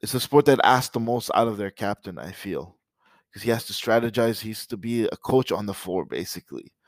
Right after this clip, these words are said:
and direct his fielders, position them,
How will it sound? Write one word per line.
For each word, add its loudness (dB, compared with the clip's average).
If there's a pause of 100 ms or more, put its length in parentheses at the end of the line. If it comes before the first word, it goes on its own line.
(2250)
and -4
direct 4
his 0
fielders, 4
position -2
them, 2